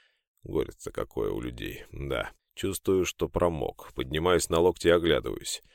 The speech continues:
Место мне незнакомо, но руки и ноги целы, а голова соображает, правда, туго. Понимаю, что мыслю на китайском языке. Непривычно и привычно одновременно. А ещё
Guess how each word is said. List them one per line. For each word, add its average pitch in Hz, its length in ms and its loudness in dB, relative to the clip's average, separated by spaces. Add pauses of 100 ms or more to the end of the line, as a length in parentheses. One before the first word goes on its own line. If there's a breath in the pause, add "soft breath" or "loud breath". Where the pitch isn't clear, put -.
(300 soft breath)
Место - 400 -4
мне 113 300 2 (100)
незнакомо, 95 720 2
но 62 220 -2
руки 80 320 -2
и 78 40 2
ноги 82 280 0
целы, 58 480 2
а 50 100 -6
голова 73 400 2
соображает, 76 720 2
правда, 80 420 2
туго. 57 500 -4 (460)
Понимаю, 107 480 0
что 87 400 6
мыслю 87 360 -2
на 90 120 -2
китайском 76 560 -2
языке. - 500 -4 (480)
Непривычно - 920 -4 (140)
и - 100 -10
привычно 71 540 -4
одновременно. 69 760 -4 (440)
А 147 160 -4
ещё 82 720 4